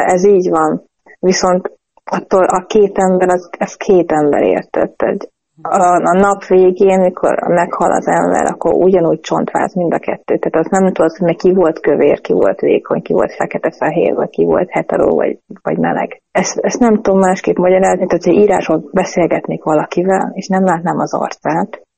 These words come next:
és elkezdenék kötődni hozzá, mert olyan dolgokról beszélünk, úgy megértjük egymást, stb., akkor engem az már nem érdekelne, hogy nő vagy férfi, hogyha meglátom a fotóját, hogyha egyszer ő szimpatikus számomra.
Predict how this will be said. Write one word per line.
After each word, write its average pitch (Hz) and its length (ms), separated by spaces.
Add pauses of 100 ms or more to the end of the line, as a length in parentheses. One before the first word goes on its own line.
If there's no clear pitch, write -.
(360)
és 170 180
elkezdenék 170 720
kötődni 156 420
hozzá, 160 420
mert 151 180
olyan 160 220
dolgokról 156 460
beszélünk, 156 560
úgy 156 120
megértjük 156 560
egymást, 151 340
stb., 151 480 (720)
akkor 190 520 (240)
engem 190 460
az 202 160
már 185 180
nem 196 140
érdekelne, 165 480
hogy 165 140
nő 165 180
vagy - 160
férfi, - 360
hogyha 170 280
meglátom 165 440
a 170 100
fotóját, - 580 (320)
hogyha 185 380
egyszer 180 380
ő 165 200
szimpatikus - 680
számomra. - 600